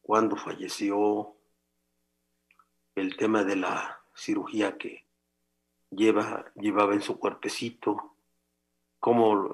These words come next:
quiénes son sus padres, en qué hospital lo atendieron, quiénes lo atendieron, eh, quién lo introdujo al reclusorio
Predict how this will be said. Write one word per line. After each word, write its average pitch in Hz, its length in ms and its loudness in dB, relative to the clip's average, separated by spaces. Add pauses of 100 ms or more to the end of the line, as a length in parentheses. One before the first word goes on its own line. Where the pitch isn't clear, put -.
quiénes 113 260 0
son 113 200 4
sus 107 200 -4
padres, 107 800 2 (2750)
en 123 200 4
qué 135 100 6
hospital 107 500 2
lo 104 80 6
atendieron, 104 720 0
quiénes 139 480 6
lo 101 100 4
atendieron, 101 880 -4 (2500)
eh, 107 460 -10
quién 139 340 10
lo 127 100 8
introdujo 113 680 2
al 92 100 2
reclusorio 104 840 -2